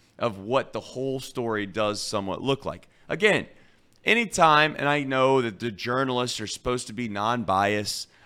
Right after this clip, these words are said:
I understand journalists, uh, you would, and again, I know the laugh, the chat's somewhat laughing when I say that, but a great journalist's goal, at least, is to be non-biased. But every time I read a story, I ultimately, at the end of the story, think to myself, "Okay,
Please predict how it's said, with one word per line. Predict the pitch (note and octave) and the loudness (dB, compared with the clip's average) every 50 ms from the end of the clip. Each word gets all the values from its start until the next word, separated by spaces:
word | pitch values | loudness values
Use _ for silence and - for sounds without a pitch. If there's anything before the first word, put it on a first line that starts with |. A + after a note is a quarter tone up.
| - | -4
I | F2+ G#2 A#2 | -2 0 0
understand | B2+ C#3 C3 - - B2+ B2+ B2+ B2 A#2 F#2 | 0 -2 -4 -4 -4 -4 -4 -4 -4 -6 -8
journalists, | F2 G#2 A#2 A#2+ A#2+ A#2+ A#2 A#2 A#2 A#2 A#2+ A#2 - - - - _ - - _ _ | -6 -6 -4 -2 -2 -2 -2 -2 -2 -2 -2 -4 -8 -12 -16 -20 _ -20 -20 _ _
uh, | - E2 F#2+ G2 G2 G2 F2+ - | -4 -2 0 2 2 2 0 0
you | - B2+ C3 | -2 -2 -2
would, | B2 - - _ - | -2 -4 -6 _ -8
and | G2+ G#2 | -6 -6
again, | G2 E2 G2+ G2+ F#2+ F#2+ | -6 -6 -4 -4 -4 -4
I | G2 | -4
know | G2 G2 | -4 -4
the | F2 F2 F#2 | -4 -4 -2
laugh, | E2+ F2 F2+ F2+ F#2 - - _ - _ _ _ _ _ _ - | -2 -2 -2 -2 -4 -8 -16 _ -20 _ _ _ _ _ _ -18
the | - - | -16 -12
chat's | - - A#2 G2+ F#2+ - - | -8 -4 -2 -2 -2 -2 -6
somewhat | - G#2 G#2 G2+ F#2 - | -8 -8 -6 -6 -6 -4
laughing | D2+ F#2 F#2 G2 F#2+ G2 F#2+ F#2 | -2 -2 -2 -2 -4 -6 -10 -8
when | F2+ E2+ | -8 -8
I | D#2+ | -8
say | F2 - G#2 A2 A2 | -6 -4 -2 -2 0
that, | G2+ F#2+ F2+ - | 0 -2 -2 2
but | - D#3+ - - - - - _ - | 2 2 2 2 -4 -14 -20 _ -2
a | C#3+ D3+ | -2 -2
great | C3 A2+ A2+ B2 C#3+ F3+ F#3 F3+ E3 D3+ | -2 -4 -8 0 2 4 4 4 2 -2
journalist's | C3+ D#3+ D#3 D3 C3+ B2+ B2+ B2 B2 - - - A#2+ A2+ - | 0 2 2 2 2 0 -2 -2 -4 -6 -8 -14 -18 -6 2
goal, | F#3+ A3 A3+ G3+ D3+ A#2+ G#2 F#2 | 2 4 6 6 4 4 2 0
at | F2 D#2+ F2+ | -2 -4 -6
least, | F#2 E2+ E2+ F#2+ - - - - _ _ _ - | -8 -8 -8 -8 -10 -14 -18 -20 _ _ _ -4
is | - D#3 D3 D3+ | -2 -2 -2 -2
to | - D3 | -4 -4
be | B2+ C#3+ C#3 C3 | -2 -2 0 0
non-biased. | A#2+ A2+ G#2+ G2+ G#2 G#2 F#2 D#2+ D#2+ F2 - - - - - - - _ _ _ _ _ _ _ | 0 0 0 0 0 -2 -2 -4 -6 -6 -8 -12 -14 -16 -16 -18 -18 _ _ _ _ _ _ _
But | D3+ E3+ | 4 4
every | G3+ G#3+ A#3 A3 | 6 6 6 4
time | A3 G3+ F3+ F3 E3+ D#3+ | 4 4 4 4 6 4
I | D#3 C#3+ | 4 4
read | B2+ C3 C3+ C3+ | 4 2 0 0
a | C3+ C3 | -2 -2
story, | - - - G#2+ G#2 G#2 G#2+ G#2+ A2 G2 - - | -4 -4 -4 -2 0 0 2 0 0 -2 -6 -4
I | - - B2 C3+ | 0 2 4 6
ultimately, | B2+ A#2 B2+ C3+ C3+ - - B2+ B2 A#2+ | 6 6 4 4 2 0 -6 -6 -6 -4
at | A2 - | -6 -4
the | A2 B2+ | -6 -6
end | D3+ F3 | -4 -4
of | |
the | E3+ D#3 | -6 -8
story, | - - C3+ B2+ B2+ B2 | -4 -4 -2 -2 0 -2
think | B2 - B2 A#2+ | -2 -4 -6 -6
to | - A2 | -6 -6
myself, | G#2+ G2+ F#2 - F#2+ F2+ F#2 - | -6 -4 -4 -4 -4 -6 -4 -4
"Okay, | C#3 D3 - - A2 G#2 G2+ G2+ | -6 -6 -4 -4 -4 -4 -4 -6